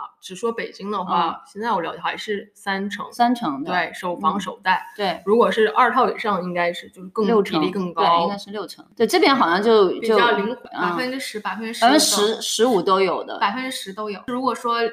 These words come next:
Speaker 3: 你们两个人的工资特别的高，就是你只要付百分之十的首付，
Speaker 2: 嗯。
Speaker 3: 但是这样子的话，你房贷利息可能会比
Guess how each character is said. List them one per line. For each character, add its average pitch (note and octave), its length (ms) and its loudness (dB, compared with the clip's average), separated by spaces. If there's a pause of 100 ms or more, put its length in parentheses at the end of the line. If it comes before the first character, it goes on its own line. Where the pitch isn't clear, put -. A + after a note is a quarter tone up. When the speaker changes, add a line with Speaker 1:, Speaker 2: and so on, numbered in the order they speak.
Speaker 3:
你 G3+ 80 -6
们 F#3+ 100 -6
两 G#3+ 160 0
个 F#3 60 -4
人 F#3 100 -6
的 G3 60 -12
工 G#3+ 220 -8
资 G#3+ 120 -10
特 - 160 -10
别 F#3 140 -6
的 F#3 80 -8
高， F#3 380 2
就 G3+ 100 -4
是 G3+ 60 -2
你 G#3 120 0
只 G3+ 120 -4
要 D#3+ 100 -2
付 - 160 -12
百 - 220 -4
分 G#3+ 100 -8
之 G#3+ 80 -4
十 G#3+ 240 -10
的 - 100 -16
首 F#3+ 220 -12
付， - 220 -12 (140)
Speaker 2:
嗯。 G3+ 200 -2
Speaker 3:
但 B3+ 160 0
是 C4+ 60 0
这 C4+ 100 -2
样 B3+ 220 2
子 G3+ 100 -12
的 F#3 100 -6
话， G3 180 -2
你 F#3 140 -6
房 F#3 280 -2
贷 A3+ 160 2
利 B3+ 180 -2
息 G3 300 -10
可 F#3+ 160 -12
能 F#3 120 -10
会 A3+ 140 -8
比 G3 180 -14